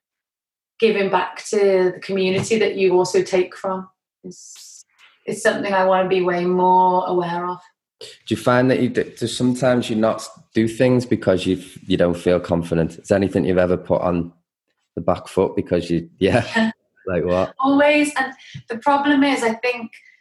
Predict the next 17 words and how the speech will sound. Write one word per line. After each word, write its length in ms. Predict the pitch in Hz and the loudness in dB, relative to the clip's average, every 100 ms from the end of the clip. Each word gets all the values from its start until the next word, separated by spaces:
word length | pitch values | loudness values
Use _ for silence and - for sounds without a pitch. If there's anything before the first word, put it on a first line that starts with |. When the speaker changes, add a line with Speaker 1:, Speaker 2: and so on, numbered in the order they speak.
| _ _ 233 | _ _ 0
Speaker 1:
I 140 | 240 | 0
shoot 260 | 233 262 226 | 0 -2 -2
myself 460 | 233 247 240 233 | -4 0 0 0
in 200 | 226 226 | 0 2
the 80 | 220 | 2
foot 300 | 220 247 - | 2 -2 -2
because 580 | 233 - _ 233 208 202 220 | -6 -8 _ 0 0 0 -2
I 100 | 220 | -4
come 300 | - 226 226 | -2 2 2
across 360 | 220 220 - | 2 0 0
as 140 | 226 - | -6 -6
confident, 540 | 214 - - 233 226 | -8 -8 -6 -4 -2
but 80 | 220 220 | -2 0
Speaker 2:
That's 0 | |
Speaker 1:
that 200 | 220 220 | 0 -2
is 160 | - 226 | -4 -2
learned. 400 | 226 226 226 | 0 0 -2